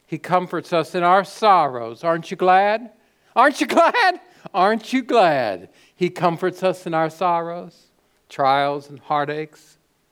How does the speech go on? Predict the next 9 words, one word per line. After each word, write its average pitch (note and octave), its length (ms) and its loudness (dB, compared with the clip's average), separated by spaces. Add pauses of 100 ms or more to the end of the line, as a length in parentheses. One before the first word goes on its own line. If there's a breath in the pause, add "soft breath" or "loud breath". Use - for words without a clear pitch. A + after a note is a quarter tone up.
(280)
It's - 100 -20
a D#3+ 40 -20
part E3 260 0
of B2+ 60 -12
this B2+ 240 -12
life. D3+ 480 -8 (760)
Losses, D#3 840 -2 (360)
grief, D#3 720 -4 (1080)
disease, F3 920 -4